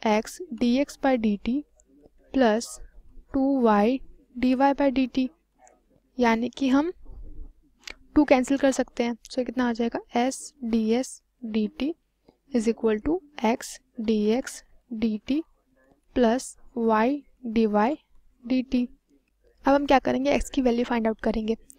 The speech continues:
अब वाई कितना given है? मैं ज़ीरो पॉइंट सिक्स, एक्स कितना given है? मैं ज़ीरो पॉइंट एट। तो एस कितना हो जाएगा? ज़ीरो पॉइंट एट का square plus zero point six का square under root, तो ये कितना मिल जाएगा हमें? वन मिल जाएगा। So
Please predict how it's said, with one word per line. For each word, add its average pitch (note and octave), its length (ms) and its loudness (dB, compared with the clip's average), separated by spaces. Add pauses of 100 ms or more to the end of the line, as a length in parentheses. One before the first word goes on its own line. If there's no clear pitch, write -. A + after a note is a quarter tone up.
(360)
अब C#4 160 2 (220)
वाई A#3 300 2
कितना C4+ 260 -2
given B3+ 300 0
है? B3+ 60 0
मैं B3+ 100 0
ज़ीरो A3+ 200 -2
पॉइंट A#3 240 -4
सिक्स, - 360 -8 (320)
एक्स - 140 -6
कितना C4+ 260 6
given B3+ 260 0
है? B3 60 0
मैं B3+ 140 -2
ज़ीरो A3+ 200 -4
पॉइंट A3+ 300 -4
एट। G3 120 -2 (240)
तो - 120 -4
एस B3 160 -2
कितना - 240 -4
हो B3+ 120 -2
जाएगा? A#3+ 300 -2 (580)
ज़ीरो A#3+ 180 -6
पॉइंट A#3+ 380 -6
एट A3 140 -2
का B3+ 140 -2
square C#4+ 340 -4 (500)
plus A#3+ 220 0
zero A3+ 180 -2
point A3+ 240 -6
six - 200 -10
का C#4 140 0
square C4+ 440 -2 (880)
under A3+ 180 -2
root, A3+ 200 -2 (260)
तो B3 60 0
ये A#3 40 0
कितना A#3+ 260 -4
मिल A#3 140 -2
जाएगा A#3 320 0
हमें? B3 240 -2 (440)
वन A3+ 400 0 (480)
मिल B3 120 2
जाएगा। A#3+ 400 -2 (720)
So A#3 360 -6